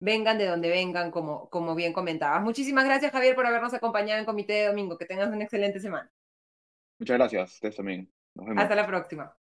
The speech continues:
Speaker 1: Y ahora le damos la bienvenida a Augusto Tausen y a Diego Salazar para com-, para reci-, revisar las noticias más importantes de la semana en Comité de Comité. ¿Cómo están, Augusto, Diego? Muy buenas noches.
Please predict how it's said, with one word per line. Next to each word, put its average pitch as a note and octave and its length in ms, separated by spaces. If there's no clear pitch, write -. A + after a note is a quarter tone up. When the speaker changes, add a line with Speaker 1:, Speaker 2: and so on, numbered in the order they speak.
Speaker 1:
Y C4 120
ahora C#4 400
le C4+ 80
damos C#4 200
la D4 120
bienvenida C#4 720
a A#3 320
Augusto C4 460
Tausen D4+ 380
y B3 60
a A3 100
Diego C4 280
Salazar C4+ 560
para C4 260
com-, A#3+ 260
para G#3 280
reci-, G#3 420
revisar G3+ 380
las A#3+ 100
noticias A#3+ 300
más B3 160
importantes A3 420
de A#3 80
la G#3 100
semana G#3+ 440
en G#3+ 100
Comité G3+ 300
de A#3+ 120
Comité. B3+ 420
¿Cómo C#4 140
están, C#4 220
Augusto, B3+ 340
Diego? B3 420
Muy C4+ 160
buenas B3 220
noches. - 440